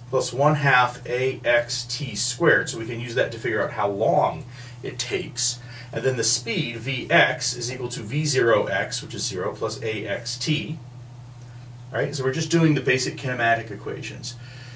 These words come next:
So we know the total distance it has to go is X, or sorry, is D. That's gonna take one half A X T squared. And what is A X? Well, by F equals M A,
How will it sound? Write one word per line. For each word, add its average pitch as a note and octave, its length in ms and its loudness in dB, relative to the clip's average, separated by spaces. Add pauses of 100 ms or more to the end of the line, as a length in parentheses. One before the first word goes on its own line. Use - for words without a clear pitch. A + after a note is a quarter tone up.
So A#2+ 340 8
we B2+ 220 0
know D#3+ 160 10
the F3 120 8
total F#3 320 8
distance F3 380 4
it B2 120 2
has D3+ 180 2
to D3 100 0
go C3+ 180 8
is C3+ 100 4
X, - 580 -4 (320)
or - 80 -2
sorry, - 260 2
is - 140 -4
D. G#2+ 360 -6 (840)
That's - 160 -4
gonna B2+ 160 -2
take C3 180 2
one B2 140 0
half - 180 4
A - 140 0
X B3 240 2
T - 140 -4
squared. F#3+ 560 4 (240)
And B2+ 120 2
what D3+ 120 10
is - 120 6
A B2+ 220 2
X? - 540 4 (260)
Well, D3+ 320 8
by A#2+ 220 6
F C#3+ 380 2
equals B2 400 -6
M A#2 340 -2
A, C3+ 500 4